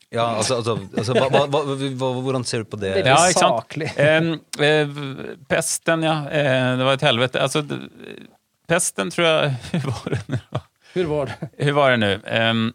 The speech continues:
Speaker 3: koleran, eh, det vill du ikke ha, tror jeg. Jeg tror den er mye verre. Altså, hvis man skal velge da,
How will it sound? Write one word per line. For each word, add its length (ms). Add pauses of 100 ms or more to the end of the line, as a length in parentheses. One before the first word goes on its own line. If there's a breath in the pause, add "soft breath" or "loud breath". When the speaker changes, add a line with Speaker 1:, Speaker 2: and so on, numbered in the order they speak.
(140)
Speaker 3:
koleran, 800
eh, 440 (640)
det 180
vill 140
du 80
ikke 340
ha, 140
tror 260
jeg. 140 (280)
Jeg 100
tror 180
den 180
er 60
mye 280
verre. 300 (1000)
Altså, 220
hvis 200
man 100
skal 160
velge 320
da, 160